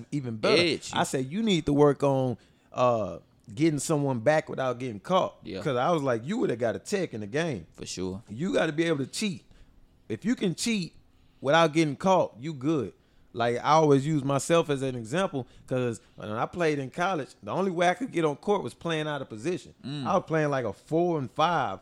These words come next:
Speaker 1: but I was playing like point.
Speaker 2: Yeah.
Speaker 1: And so, uh,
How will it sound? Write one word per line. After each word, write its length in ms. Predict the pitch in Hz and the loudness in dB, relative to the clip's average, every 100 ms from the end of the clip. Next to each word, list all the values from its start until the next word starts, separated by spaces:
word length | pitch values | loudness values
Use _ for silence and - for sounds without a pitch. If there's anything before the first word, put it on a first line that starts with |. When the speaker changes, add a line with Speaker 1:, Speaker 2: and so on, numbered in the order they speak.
| 113 | -4
Speaker 1:
but 80 | 135 | 0
I 80 | |
was 80 | 147 | 0
playing 200 | - 151 147 | 0 -6 -4
like 220 | 127 - | -6 -6
point. 320 | 190 156 - - | -6 -6 -10 -10
Speaker 2:
Yeah. 380 | 101 107 98 87 - - | -4 -2 -2 -6 -10 0
Speaker 1:
And 180 | 170 | 2
so, 420 | 160 185 170 156 139 _ _ _ - | 2 4 6 4 0 _ _ _ -2
uh, 480 | 170 160 143 117 | 0 2 0 -2